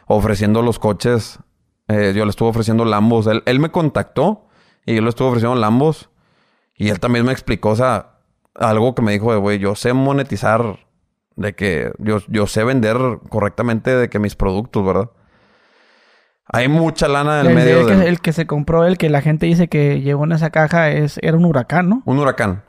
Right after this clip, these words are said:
Speaker 1: un Huracán o
Speaker 2: Está,
Speaker 1: Spider.
Speaker 2: está cariñosón ese carrito, ¿eh?
Speaker 1: Está, sí, está, está
Speaker 2: ¿Qué,
Speaker 1: muy
Speaker 2: qué,
Speaker 1: fregón.
Speaker 2: qué año era?
Speaker 1: Ese es un Huracán Evo Spider dos mil veinte, que estaba muy fregón porque era un color especial.
Speaker 2: Ah, o sea que no, no, no fue así dos mil,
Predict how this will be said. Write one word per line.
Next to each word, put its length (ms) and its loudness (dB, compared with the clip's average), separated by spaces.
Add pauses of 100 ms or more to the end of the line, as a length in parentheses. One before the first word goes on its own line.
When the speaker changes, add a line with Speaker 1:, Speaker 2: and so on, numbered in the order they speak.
Speaker 1:
un 140 0
Huracán 320 0
o 120 2
Speaker 2:
Está, 240 0
Speaker 1:
Spider. 280 2
Speaker 2:
está 520 -4
cariñosón 600 -4
ese 180 0
carrito, 420 -6
¿eh? 120 -6 (180)
Speaker 1:
Está, 640 -2 (640)
sí, 140 -4
está, 540 -4
está 180 -4
Speaker 2:
¿Qué, 80 4
Speaker 1:
muy 120 4
Speaker 2:
qué, 60 -2
Speaker 1:
fregón. 300 2
Speaker 2:
qué 120 2
año 300 2
era? 260 -2 (200)
Speaker 1:
Ese 640 2
es 420 2
un 140 2
Huracán 460 0
Evo 200 0
Spider 540 0
dos 240 0
mil 260 2
veinte, 560 0 (460)
que 100 -2
estaba 280 0
muy 200 0
fregón 320 0
porque 380 0
era 180 2
un 140 0
color 560 0
especial. 720 0
Speaker 2:
Ah, 60 0
o 60 4
sea 80 0
que 100 -2
no, 220 2
no, 240 2
no 140 2
fue 180 2
así 180 0
dos 220 0
mil, 920 -4